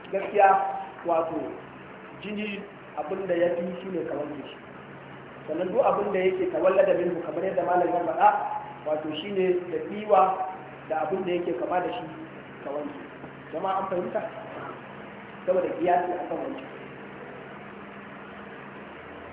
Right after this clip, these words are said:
A gurguje kenan ko? Sai abu na gaba shi ne wato mushe ko abin da ya mutu.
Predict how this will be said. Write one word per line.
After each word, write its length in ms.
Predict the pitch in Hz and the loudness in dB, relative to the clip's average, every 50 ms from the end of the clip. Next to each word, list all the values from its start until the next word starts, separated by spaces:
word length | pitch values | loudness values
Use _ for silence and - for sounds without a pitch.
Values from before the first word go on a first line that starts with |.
| - - | -6 -4
A 40 | 165 | -4
gurguje 400 | 170 185 185 185 180 190 185 220 214 214 | -2 -2 -2 0 0 2 4 4 4 4
kenan 260 | 175 165 - - - | 2 2 2 2 6
ko? 120 | - 233 277 - - - - - - - - - - - - - - - | 6 6 6 6 2 -2 -4 -6 -8 -10 -10 -12 -12 -12 -14 -10 -4 0
Sai 80 | 214 233 - | 2 4 4
abu 180 | - - 175 175 | 4 4 4 4
na 80 | 185 190 | 4 4
gaba 300 | 185 190 160 - 151 143 139 - - - - - - - - - - - - - - - | 6 6 6 4 4 0 0 -4 -6 -8 -10 -10 -12 -12 -12 -12 -14 -14 -14 -14 -12 -12
shi 140 | - - 202 202 | -10 -8 -2 2
ne 340 | 202 190 185 185 185 185 185 - - - - - - - - - - - - - | 4 6 6 8 6 6 4 2 -2 -8 -10 -12 -12 -12 -12 -12 -12 -12 -8 -2
wato 320 | 156 156 156 160 156 160 160 156 143 135 127 127 - - - - - - - - - - - - - - - - 165 | 2 4 4 4 4 2 0 -2 -4 -4 -4 -6 -8 -10 -12 -12 -12 -12 -14 -14 -14 -14 -14 -14 -14 -14 -12 -8 -4
mushe 320 | 185 208 214 214 - - - - - - - - - - | -4 -4 -4 -4 -4 -6 -8 -8 -10 -12 -12 -12 -2 4
ko 80 | 208 | 6
abin 280 | 208 190 - 190 190 170 | 6 8 6 6 4 2
da 60 | 180 175 | 2 2
ya 80 | 170 | 2
mutu. 260 | 170 170 170 175 - | 2 0 0 -2 -4